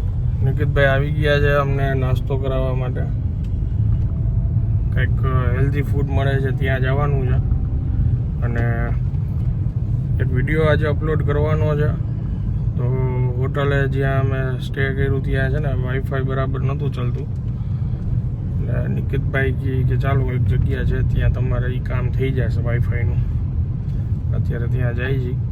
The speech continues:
ભૂખે લાગી ગઈ છે. રાતે તો ભાઈ હટાહટી એટલું જ હતું ને ફૂલ.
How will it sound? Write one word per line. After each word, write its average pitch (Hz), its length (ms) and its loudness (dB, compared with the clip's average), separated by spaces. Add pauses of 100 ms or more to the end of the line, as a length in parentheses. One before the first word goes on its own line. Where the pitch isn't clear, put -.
(1080)
ભૂખે 131 240 -2
લાગી 131 380 0
ગઈ 139 240 0
છે. 113 180 -2
રાતે 127 320 0
તો 127 160 0
ભાઈ 127 300 0 (440)
હટાહટી 139 540 2
એટલું 147 280 0
જ 143 160 0
હતું 139 380 2
ને 151 120 2
ફૂલ. 147 380 -2